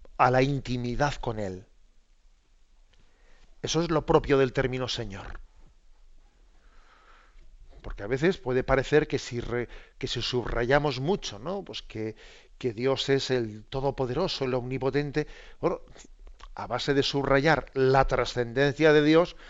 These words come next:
claro, eso le resta un poco, le resta intimidad, eh, con él, le resta, eh, la trascendencia, le resta la inmanencia. Pero no, el término Señor es capaz de subrayar tanto lo grande que es Dios como lo íntimo que es Dios.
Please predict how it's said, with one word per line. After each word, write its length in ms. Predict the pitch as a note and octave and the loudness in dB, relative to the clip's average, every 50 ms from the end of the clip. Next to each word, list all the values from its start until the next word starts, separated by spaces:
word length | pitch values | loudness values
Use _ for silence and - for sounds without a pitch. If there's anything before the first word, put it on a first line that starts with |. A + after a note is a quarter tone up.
| - - - - | -20 -20 -8 -2
claro, 220 | - C#3+ C#3 B2+ | 0 0 0 0
eso 240 | A#2 - - C#3 D3+ | -2 -2 -2 -2 -2
le 200 | D3+ C#3 B2+ A#2 | -2 -2 -2 -2
resta 400 | - - C3+ C3 - - D3 C#3+ | -2 -2 -2 -2 -2 -2 -2 -2
un 100 | D3 C#3+ | -2 0
poco, 380 | C3+ G3+ F#3+ - C3 C3 A#2 - - - - - - - | 0 0 0 2 0 -2 -2 -2 -8 -20 -20 -20 -16 -10
le 160 | A#2 A#2 A2+ | -8 -6 -4
resta 260 | - B2+ - - E3+ | -4 -4 0 2 2
intimidad, 580 | D#3+ D3+ C#3 - C3+ C3 C3 C3 C3 C#3+ C#3 B2 - - | 2 2 0 -4 -2 -2 0 2 4 4 4 4 2 -2
eh, 160 | B2 A#2+ A2 - - - - - - | -2 -2 -2 -4 -8 -20 -20 -14 -10
con 200 | - B2 A#2+ E3 | -8 -6 -2 -2
él, 200 | F#3 E3 C3 A#2+ | -2 -2 -2 -2
le 100 | A2+ A2 | -4 -4
resta, 500 | - B2 A#2+ - - D3+ E3 - - - - - - - | -4 -6 -6 -4 -4 -4 -4 -4 -6 -10 -20 -18 -12 -10
eh, 160 | D3 D3 - - | -8 -8 -8 -10
la 220 | - B2+ A#2 A#2+ A#2 | -8 -4 -2 -2 -2
trascendencia, 720 | - C3+ C3+ - - B2+ B2 A#2+ C#3 D3+ C#3+ - F#3+ F#3+ | 0 -2 -2 -2 -2 -2 -2 0 0 -2 -2 -2 -4 -2
le 100 | D#3 C#3 | 0 0
resta 340 | B2 - D3 C#3 - - C3+ | 0 0 0 -2 0 0 0
la 140 | C3 B2+ B2+ | 2 2 2
inmanencia. 680 | B2+ B2+ B2+ A#2+ A#2 C3 F3+ G3 D#3+ - - A2+ G2+ - - - - - - | 0 -2 -2 -4 -2 -2 -2 -2 -4 -6 -8 -10 -10 -10 -14 -18 -20 -14 -8
Pero 220 | - C3+ C3+ D#3 | -4 -2 0 0
no, 180 | F3 G#3+ A#3 A3 - - - | 0 -2 -2 -4 -8 -8 -2
el 160 | - C3 B2+ | -2 -2 0
término 380 | B2 - F#3+ G#3 G3+ G3+ G3 F#3 | 2 0 0 0 0 -2 -4 -4
Señor 320 | - - E3+ E3 E3+ F3 | -2 -2 -2 2 2 2
es 100 | F3+ F3 | 2 0
capaz 340 | - - D3 C#3+ - E3 D#3+ C3 | 0 0 0 2 2 2 2 2
de 280 | A#2+ C3 C#3 B2 - - - - - - - - - - - - - - | 4 4 4 4 2 -2 -20 -20 -20 -20 -20 -20 -20 -20 -20 -20 -16 -10
subrayar 580 | - - D3 C#3 C3 - C3+ C#3 F3 A3 A3 | -4 -2 0 0 2 4 2 4 4 2 0
tanto 560 | - - C#3 A#2 A2 G#2 - - A2 G#2 - - - | 0 0 -2 -2 -2 -4 -12 -14 -14 -16 -14 -12 -8
lo 260 | C3+ B2 B2+ C3 B2 A#2+ | -2 2 4 4 4 4
grande 560 | C#3 E3 G3+ A#3 B3 A#3 G3+ E3+ C3+ C#3+ B2+ | 4 4 4 4 2 0 0 2 2 2 4
que 100 | - C3+ | 4 2
es 160 | C#3 B2 G#2+ | 2 2 0
Dios 400 | G#2+ A#2+ C3+ E3 F3+ - - - - - - - - - | -2 0 0 0 0 -2 -10 -14 -18 -20 -20 -20 -16 -8
como 240 | - B2+ B2+ B2 A#2+ | -6 -4 -2 0 2
lo 240 | A#2+ A#2+ - - - | 2 2 0 -2 -2
íntimo 580 | - G#3+ A3 G#3+ F3+ C3+ - B2+ A#2+ A#2+ A#2+ A#2 | -2 0 0 0 -2 -4 -4 -4 -2 -2 -2 -2
que 120 | - A#2 | -2 -4
es 100 | A2 F#2+ | -6 -6
Dios. 460 | - G#2+ G#2 E2+ - - - - - | -6 -10 -10 -10 -10 -12 -14 -14 -14